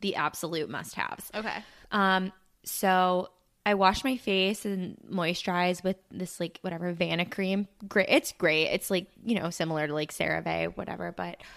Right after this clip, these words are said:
Speaker 1: um, I use that. But my must-have is this. I have very sensitive skin. I'm prone to redness,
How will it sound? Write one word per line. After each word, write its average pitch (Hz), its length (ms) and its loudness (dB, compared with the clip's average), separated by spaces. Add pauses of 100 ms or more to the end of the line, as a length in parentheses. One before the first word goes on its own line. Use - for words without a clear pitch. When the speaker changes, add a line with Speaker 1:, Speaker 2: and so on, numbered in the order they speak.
(360)
Speaker 1:
um, 185 240 0
I - 60 0
use 196 240 4
that. 175 260 2
But 196 140 4
my 190 120 2
must-have 185 840 4
is 180 260 0
this. 185 280 0 (260)
I 208 80 2
have 214 160 0
very 180 280 4
sensitive 196 460 0
skin. 175 600 -2
I'm 175 160 -4
prone 175 280 0
to 233 120 0
redness, 175 720 0